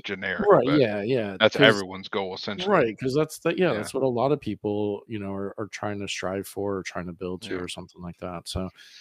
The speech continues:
Speaker 2: no, that's pretty cool, man.
Speaker 1: Yeah, I mean, but
Speaker 2: Um,
Speaker 1: I enjoy it now,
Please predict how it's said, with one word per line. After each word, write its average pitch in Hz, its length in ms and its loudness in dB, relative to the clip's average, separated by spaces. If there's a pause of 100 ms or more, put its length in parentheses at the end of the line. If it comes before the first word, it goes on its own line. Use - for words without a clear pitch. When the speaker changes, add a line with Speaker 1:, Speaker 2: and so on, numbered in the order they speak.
(220)
Speaker 2:
no, 143 220 4
that's 147 160 2
pretty - 220 0
cool, 107 220 0
man. 104 340 0 (240)
Speaker 1:
Yeah, 95 280 -2
I 120 300 8
mean, 117 160 6
but 104 100 8
Speaker 2:
Um, 127 100 12
Speaker 1:
I 170 80 6
enjoy 104 320 4
it 95 120 0
now, 98 380 4